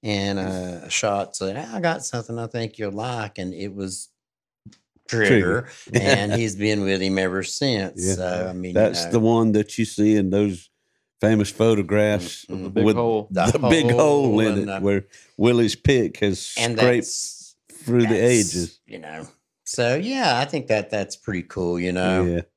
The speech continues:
Speaker 1: You know, um, um,
Speaker 2: That's awesome.
Speaker 1: yeah, yeah,
Speaker 2: Well,
Speaker 1: yeah.
Speaker 2: as far as acting goes, back to the acting now.
Speaker 1: <laughs>
Speaker 2: How many, uh,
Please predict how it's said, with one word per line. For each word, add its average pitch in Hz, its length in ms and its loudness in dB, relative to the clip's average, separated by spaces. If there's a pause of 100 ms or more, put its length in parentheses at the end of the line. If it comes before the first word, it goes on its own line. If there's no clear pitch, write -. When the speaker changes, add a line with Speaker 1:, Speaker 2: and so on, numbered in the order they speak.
(280)
Speaker 1:
You 101 100 -6
know, 92 300 -2
um, 85 320 -6 (100)
um, 71 420 -14 (540)
Speaker 2:
That's - 240 -2
awesome. - 460 -4 (460)
Speaker 1:
yeah, 69 280 -14
yeah, 82 180 -8
Speaker 2:
Well, 117 220 8
Speaker 1:
yeah. 117 60 6
Speaker 2:
as 104 100 0
far 151 360 4
as 101 140 -2 (140)
acting 101 760 2
goes, 82 720 -4 (440)
back 110 300 0
to 113 120 -2
the 90 180 -4
acting 113 540 0
now. 95 440 0 (460)
Speaker 1:
<laughs> - 480 -6
Speaker 2:
How 120 180 6
many, 120 640 4 (300)
uh, 95 480 0